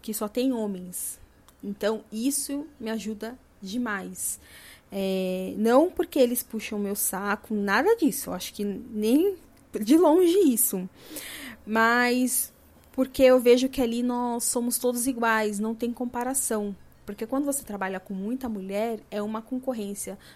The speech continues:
Falam que a mulher se veste pra outra mulher, né? E você, eu trabalhando só com homem, eu vejo que não, não tem disso. A gente, nós somos uma equipe, é todo mundo igual, todo mundo tem o seu valor ali dentro.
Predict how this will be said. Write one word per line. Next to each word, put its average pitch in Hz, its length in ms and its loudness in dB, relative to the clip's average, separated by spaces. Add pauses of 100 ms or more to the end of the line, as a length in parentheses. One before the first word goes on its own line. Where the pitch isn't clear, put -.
(100)
Falam 233 300 -2
que 254 180 -6
a 214 60 0
mulher 208 320 -4
se 208 140 -8
veste 208 280 -8
pra - 180 -10
outra 220 220 -8
mulher, 220 380 -2
né? 190 240 -8 (800)
E 214 280 -8 (240)
você, 220 280 -4
eu 233 80 -2
trabalhando 254 500 2
só 277 260 2
com 277 240 2
homem, 226 540 2
eu 226 160 0
vejo 240 540 2
que 254 220 -2
não, 262 220 4 (300)
não 269 220 4
tem 349 220 2
disso. 190 420 -4 (440)
A 208 80 -6
gente, 208 720 -8
nós 208 140 -4
somos 208 240 -4
uma 196 120 -8
equipe, 220 340 -10
é - 20 -6
todo 220 240 -6
mundo 208 200 -4
igual, 208 500 -4
todo 226 200 -6
mundo 208 200 -8
tem 208 160 -12
o 196 40 -14
seu - 140 -18
valor 190 320 -12
ali 185 240 -16
dentro. 247 560 -8